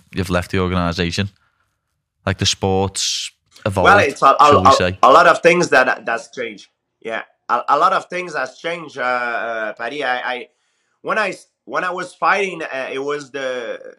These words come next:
Speaker 2: the Fertitta brother. It was more like a family company, you know. It, it was tough. It was, you know, during negotiation, it was tough. But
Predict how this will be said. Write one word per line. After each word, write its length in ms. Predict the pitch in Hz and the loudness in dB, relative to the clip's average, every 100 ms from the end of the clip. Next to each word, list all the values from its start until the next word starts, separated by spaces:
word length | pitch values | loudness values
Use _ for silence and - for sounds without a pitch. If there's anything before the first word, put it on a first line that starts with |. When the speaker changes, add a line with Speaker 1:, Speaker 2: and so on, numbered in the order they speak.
| - | -14
Speaker 2:
the 140 | 98 | -8
Fertitta 720 | 117 - 170 170 165 170 156 131 | -4 2 2 0 -4 0 0 -2
brother. 500 | 127 151 131 117 90 _ _ _ _ | 0 0 0 -6 -8 _ _ _ _
It 60 | 151 | -8
was 140 | 190 | -6
more 220 | 190 247 | 0 2
like 180 | 247 208 | 4 2
a 100 | 170 | -2
family 680 | 151 - 190 190 180 175 165 | -6 -4 -4 -2 -4 -6 -4
company, 600 | 170 170 165 135 110 - _ _ | -2 -2 -4 -12 -14 -20 _ _
you 140 | 107 123 | -18 -8
know. 280 | 160 180 | -6 -4
It, 100 | 147 156 | -6 -6
it 60 | 170 | -2
was 220 | 254 269 | -2 -2
tough. 380 | - 180 220 220 | 2 4 4 0
It 60 | 160 | -6
was, 320 | 170 160 143 | -8 -8 -10
you 120 | 156 | -6
know, 360 | 165 190 160 - _ _ _ _ _ _ | -4 -4 -6 -12 _ _ _ _ _ _
during 260 | 107 180 | -8 -8
negotiation, 840 | 185 180 175 175 170 175 165 - 185 | -6 -4 -2 -2 -4 -8 -8 -8 -6
it 80 | 175 | -4
was 220 | 151 143 | -6 -6
tough. 420 | - 165 175 170 _ _ _ _ _ _ _ _ _ | 0 2 2 0 _ _ _ _ _ _ _ _ _
But 340 | - 151 160 | -2 0 0